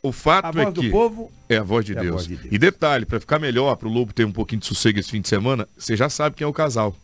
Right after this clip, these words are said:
Speaker 1: Já fiquei sabendo que você tem o nome do casal que foi
Speaker 2: É,
Speaker 1: preso.
Speaker 2: exatamente.
Speaker 1: É, então
Speaker 2: Mas eu vou preservar esse Morfético
Speaker 1: Isso, vamos
Speaker 2: aqui. Minha
Speaker 1: preservar.
Speaker 2: vontade era falar, pra eles aprenderem, entendeu?
Speaker 1: Muito bem.
Speaker 2: Morfético qualificado.
Speaker 1: Rapaz, é, é cocaína demais,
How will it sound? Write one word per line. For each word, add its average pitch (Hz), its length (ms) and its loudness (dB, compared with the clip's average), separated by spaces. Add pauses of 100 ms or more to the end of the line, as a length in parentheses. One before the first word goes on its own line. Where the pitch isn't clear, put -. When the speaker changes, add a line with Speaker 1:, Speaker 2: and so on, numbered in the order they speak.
Speaker 1:
Já 101 160 0
fiquei - 160 -6
sabendo 117 320 0
que - 80 -10
você 135 80 0
tem 139 160 -2
o 143 40 -2
nome 123 260 0
do 113 60 -4
casal 107 360 0
que - 80 -18
foi 110 100 0
Speaker 2:
É, 120 160 2
Speaker 1:
preso. 104 260 -2
Speaker 2:
exatamente. 147 640 0
Speaker 1:
É, 101 100 4
então 104 320 -4
Speaker 2:
Mas 107 40 -2
eu 101 60 -4
vou 87 100 -8
preservar 139 540 0
esse 104 160 -8
Morfético 95 600 -4
Speaker 1:
Isso, 104 440 4
vamos 98 80 0
Speaker 2:
aqui. 156 80 0
Minha 151 100 4
Speaker 1:
preservar. 156 220 2
Speaker 2:
vontade 143 240 0
era 135 100 -2
falar, 101 560 -4
pra 80 140 -8
eles 80 220 -8
aprenderem, 80 560 -10
entendeu? 71 260 -4
Speaker 1:
Muito 113 320 0
bem. 87 280 -2
Speaker 2:
Morfético 85 680 -8
qualificado. 78 720 -6 (120)
Speaker 1:
Rapaz, 117 460 -2
é, 117 100 0 (240)
é 123 140 0 (220)
cocaína 139 520 -2
demais, 95 380 0